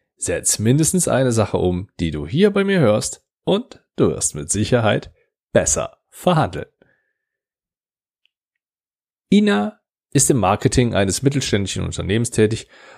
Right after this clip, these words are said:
und hat intern den Auftrag bekommen, einen Sponsoring-Deal mit einem lokalen Sportverein abzuschließen. Der Verein spielt eine gute Rolle in einer der unteren Ligen,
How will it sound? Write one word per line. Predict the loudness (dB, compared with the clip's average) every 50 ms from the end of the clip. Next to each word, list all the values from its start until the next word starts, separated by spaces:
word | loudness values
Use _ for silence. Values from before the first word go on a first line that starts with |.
| -20 _ -10
und | -6 -2 0
hat | 0 0 0 -4 _
intern | 0 0 2 2 2 2 4
den | 4 2 2
Auftrag | 4 2 2 2 2 0 2 2
bekommen, | -2 -2 2 2 2 2 0 -4
einen | -4 -4 -4
Sponsoring-Deal | -4 -2 0 0 2 4 4 4 4 2 2 4 4 4 4
mit | 2 -2
einem | -2 0 0
lokalen | 0 0 -2 -2 -2 -2 -2 -2
Sportverein | -6 -4 -4 -4 -4 -4 -6 -8 -8 -6 -6 -6 -8 -8
abzuschließen. | -10 -10 -8 -8 -6 -6 -8 -8 -10 -10 -12 _ _ _ _ _ _ _ _ _ _ _ -4 -2
Der | -2 -2
Verein | 0 -2 0 0 0 0 0
spielt | -4 -6 -2 0 0 0
eine | 0 -2 -4
gute | -4 -6 -8 -4 -4
Rolle | -2 0 2 2 4 4 2 2 2
in | 0 0 -2
einer | -2 -4 -2 0 0 0
der | 0 0 0 0
unteren | -2 -2 0 0 0 0
Ligen, | 2 2 0 0 2 0 -4